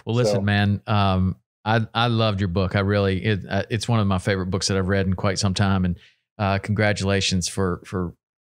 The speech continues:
Speaker 1: you know, tackling it, what seems to be a tricky, tricky world to navigate, but you
Speaker 2: Yeah.
Speaker 1: did it beautifully.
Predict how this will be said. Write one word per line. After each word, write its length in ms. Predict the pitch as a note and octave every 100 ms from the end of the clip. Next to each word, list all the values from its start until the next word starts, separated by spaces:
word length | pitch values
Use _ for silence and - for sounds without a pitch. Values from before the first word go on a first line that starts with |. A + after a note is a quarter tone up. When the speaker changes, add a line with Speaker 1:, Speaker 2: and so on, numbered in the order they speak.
| _
Speaker 1:
you 100 | A2+
know, 140 | G2 F#2
tackling 720 | - A2+ G#2+ G#2 F#2+ F2+ - _ _ _ _ _ -
it, 300 | - - -
what 160 | B2
seems 260 | - C#3 A#2
to 60 | -
be 160 | G2
a 100 | F#2 - -
tricky, 340 | A#2 F#2+ F2+ F#2+ _ _ -
tricky 260 | A2+ G2+
world 380 | F#2 F#2+ F#2 F2+
to 60 | -
navigate, 560 | F#2 F#2 F2+ F2 F#2 F2
but 100 | F#2
you 80 | G#2+
Speaker 2:
Yeah. 60 |
Speaker 1:
did 140 | G#2 F#2+
it 140 | F#2
beautifully. 580 | F#2 F#2+ F2+ F#2 F#2